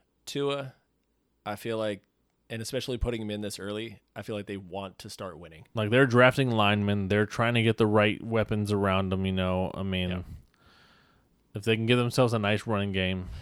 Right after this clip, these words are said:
Speaker 1: To be fair, I think Cincinnati's gonna do the same thing. I think with them getting Burrows, I think they have an, uh, I think they have a feeling that, "Hey, we have somebody special here.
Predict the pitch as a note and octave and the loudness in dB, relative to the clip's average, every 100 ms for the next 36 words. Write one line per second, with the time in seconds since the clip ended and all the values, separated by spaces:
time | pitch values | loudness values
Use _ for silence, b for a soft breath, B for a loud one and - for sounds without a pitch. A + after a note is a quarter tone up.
0 | B F#3 F3 G#3 G#3 D3 F#3 E3+ E3 C#3+ | B -4 -4 -2 -2 -4 -4 -10 -12 -8
1 | C3+ B2+ B2+ A2 A2 G2 F#2 - G2 G2+ | -6 -6 -6 -8 -10 -10 -12 -14 -14 -14
2 | F2 E2+ G2 B2 A#2 B2 A#2 A2+ G#2+ G#2 | -14 -14 -12 -12 -10 -8 -8 -8 -10 -8
3 | A2+ G#2+ G2+ A2+ A2 A2 A2 G#2 G2 - | -6 -6 -10 -14 -12 -10 -10 -8 -10 -12
4 | _ G#2 - - D#3 C3 A#2 G#2 C3 B2+ | _ -14 -12 -6 -4 -2 -4 -4 -4 -2
5 | A2 G#2 F#2+ A#2+ G#2+ B2 A#2+ D#3 D3+ D3+ | -2 -4 -4 -6 -6 -8 -6 -6 -6 -8
6 | G#2+ - A2+ A2+ - E2 F2+ D#2+ | -8 -10 -8 -10 -10 -14 -16 -16